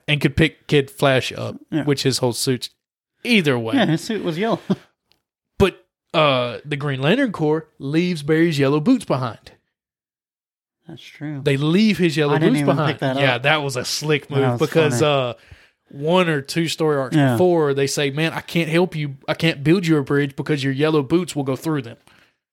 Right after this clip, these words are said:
Speaker 2: True.
Speaker 1: It's weird. They, they, the, the fact that just yellow, not that yellow from the sun with
Speaker 2: Yeah.
Speaker 1: heat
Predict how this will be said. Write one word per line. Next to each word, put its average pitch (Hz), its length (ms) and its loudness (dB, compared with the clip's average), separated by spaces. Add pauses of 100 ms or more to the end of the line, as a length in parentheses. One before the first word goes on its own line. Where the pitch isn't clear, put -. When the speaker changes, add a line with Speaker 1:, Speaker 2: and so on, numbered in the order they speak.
(640)
Speaker 2:
True. - 220 -16 (1000)
Speaker 1:
It's 156 180 -4
weird. 143 340 0
They, 135 220 -2
they, 147 220 -2 (240)
the, 170 160 -2 (760)
the 175 80 2
fact 240 400 0
that 165 160 2
just - 420 0
yellow, 131 800 -2 (1300)
not 165 340 0
that 208 160 2
yellow 170 500 2
from 165 220 -4
the 156 80 0
sun 143 640 -2
with 139 120 -2
Speaker 2:
Yeah. 131 160 0
Speaker 1:
heat 160 400 -2